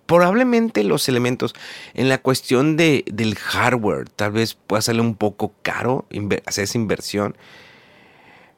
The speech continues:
Pero si puedes leer un C D, si le puedes poner un C D de música a tu PlayStation cinco y lo puedes leer, ¿por qué no leer un juego de Play uno o Play dos? Se puede. ¿Por qué perder eso?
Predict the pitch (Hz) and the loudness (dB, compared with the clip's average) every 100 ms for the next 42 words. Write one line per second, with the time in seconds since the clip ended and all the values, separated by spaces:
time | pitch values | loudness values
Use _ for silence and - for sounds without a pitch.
0 | _ - 147 165 160 185 156 214 269 254 | _ 0 2 4 2 0 4 4 6 6
1 | 226 226 - 208 131 98 101 - - 135 | 6 4 2 0 2 0 -4 -8 -2 2
2 | - 233 - 233 214 202 180 147 143 - | 2 2 2 0 2 2 4 2 0 -4
3 | - - 107 - - - 131 151 156 143 | -6 -6 -10 -14 -10 -2 0 0 0 0
4 | 123 - 101 82 - - 95 87 135 139 | -2 -2 -4 -4 -6 -2 -2 2 2 4
5 | 139 214 - - - - _ - 196 - | 2 0 -8 -20 -20 -20 _ -6 -4 0
6 | 226 233 214 214 202 196 - - - - | 4 6 6 6 4 2 2 2 -2 -6
7 | - - 135 117 85 - 120 123 113 98 | -12 0 2 2 0 -4 -2 0 0 0
8 | 73 - _ - 76 87 92 85 - - | -4 -12 _ -12 -6 -4 -2 -4 -6 -8
9 | - _ _ _ _ _ _ - - _ | -10 _ _ _ _ _ _ -20 -20 _
10 | _ - 202 - 202 180 101 53 _ _ | _ -6 -2 4 6 6 2 -6 _ _
11 | _ _ _ 131 143 - 202 - 202 202 | _ _ _ 0 0 0 0 2 2 4
12 | 202 196 - - | 2 0 -2 -6